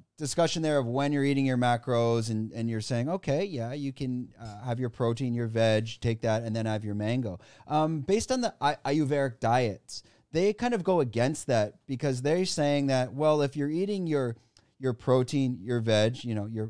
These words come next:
your, um, your salmon and your veg, and you get your, your, your carbs, your starch, and your protein,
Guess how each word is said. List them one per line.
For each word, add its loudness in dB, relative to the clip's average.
your, -10
um, -4
your -10
salmon -6
and -8
your -6
veg, -10
and -12
you -16
get -18
your, -16
your, -14
your -10
carbs, -6
your -8
starch, -8
and -8
your -8
protein, -2